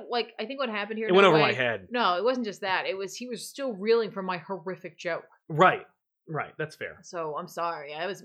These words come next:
Speaker 1: I, I, I ruined it.
Speaker 2: Yeah.
Speaker 1: I ruined it.
Speaker 2: No, you didn't ruin anything. But, uh, listen, if you wanna help us out, of course, go, uh, to Patreon dot com slash comic pop to help us out directly. And there's more to come. Lot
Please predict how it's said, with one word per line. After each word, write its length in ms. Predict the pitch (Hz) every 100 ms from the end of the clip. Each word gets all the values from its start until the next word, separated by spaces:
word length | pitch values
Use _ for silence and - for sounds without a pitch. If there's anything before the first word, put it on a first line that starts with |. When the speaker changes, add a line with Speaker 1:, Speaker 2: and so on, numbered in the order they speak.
| -
Speaker 1:
I, 120 | 202
I, 280 | - 185 196
I 140 | 175
ruined 380 | 185 185 175 151
it. 160 | - - _
Speaker 2:
Yeah. 240 | - 127 104 - _
Speaker 1:
I 60 | 247
ruined 500 | 190 339 370 226 156
it. 40 |
Speaker 2:
No, 180 | 120 85
you 120 | 113
didn't 180 | 135 127
ruin 160 | 101 78
anything. 220 | - - _ _ _ -
But, 280 | 131 131 143
uh, 300 | 139 139 147
listen, 260 | 190 208
if 60 | 175
you 60 | 175
wanna 120 | 175
help 160 | 180
us 100 | 170
out, 140 | 180 170
of 60 |
course, 200 | 165 165
go, 340 | 160 160 160 160
uh, 260 | 151 147
to 140 | 143 151
Patreon 320 | 156 147 156
dot 180 | 147 143
com 160 | 147 139
slash 240 | 147 147
comic 240 | 160 160
pop 160 | 170 165
to 60 | 147
help 140 | 143
us 120 | 139
out 220 | 151 147 - - - 151 170 160
directly. 840 | 165 220 220 247 254 254 247 233 - -
And 160 | 175
there's 180 | 180 143
more 140 | 180 196
to 60 |
come. 360 | 190 196 160 135
Lot 420 | 135 151 165 160